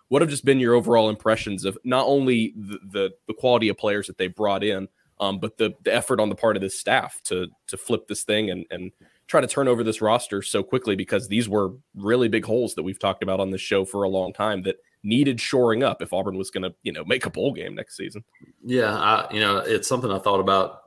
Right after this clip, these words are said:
Speaker 2: the other day and, and actually stuck my head in, um, the new facility the other day and, and, and saw a coach actually talking about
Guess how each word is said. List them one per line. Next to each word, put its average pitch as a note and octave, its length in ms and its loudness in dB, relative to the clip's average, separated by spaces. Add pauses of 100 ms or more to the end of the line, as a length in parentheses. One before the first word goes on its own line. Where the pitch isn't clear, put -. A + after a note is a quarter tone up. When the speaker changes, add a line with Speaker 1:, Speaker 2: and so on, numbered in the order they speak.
(120)
Speaker 2:
the G2+ 160 0
other F#2 200 4
day F#2+ 320 4
and, F2 200 -6
and F2+ 180 -8
actually F#2 320 -4
stuck - 320 -4
my E2+ 120 -6
head F#2 220 0
in, F2 320 -4 (200)
um, F2 440 -4
the F2+ 80 -12
new F2+ 160 -6
facility F#2 540 0
the F2 120 2
other F2 140 2
day F2+ 280 2
and, F2 240 -6 (100)
and, F2+ 260 -8 (360)
and F2+ 320 -6
saw F#2 240 0
a - 20 2
coach - 560 -2
actually F2+ 440 -4 (340)
talking F#2 320 -2
about E2 320 0